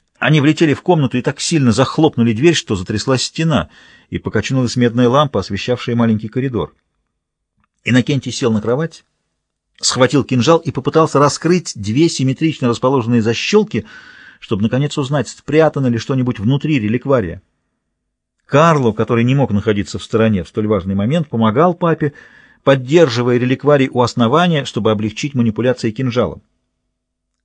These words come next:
Карло попросил Иннокентия успокоиться после того, как отточенное лезвие дважды прошло совсем рядом с его рукой. А в это время у входа в постоялый двор —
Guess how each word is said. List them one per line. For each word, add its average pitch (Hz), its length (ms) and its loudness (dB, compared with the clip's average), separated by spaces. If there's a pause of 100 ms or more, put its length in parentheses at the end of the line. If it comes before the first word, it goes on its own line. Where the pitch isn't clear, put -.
(320)
Карло 113 320 2
попросил 107 460 -4
Иннокентия 110 500 -2
успокоиться 147 1040 -4 (680)
после 98 220 -8
того, 107 220 2
как - 260 -6
отточенное 107 640 0
лезвие 117 340 0
дважды 117 320 2
прошло - 340 -4
совсем 110 320 -4
рядом 123 220 0
с - 80 -8
его 113 160 -4
рукой. 131 380 -8 (1800)
А 117 100 0
в 139 60 2
это 147 180 2
время 143 300 2
у 123 80 0
входа 107 400 0
в - 80 -10
постоялый 104 440 0
двор — 120 340 0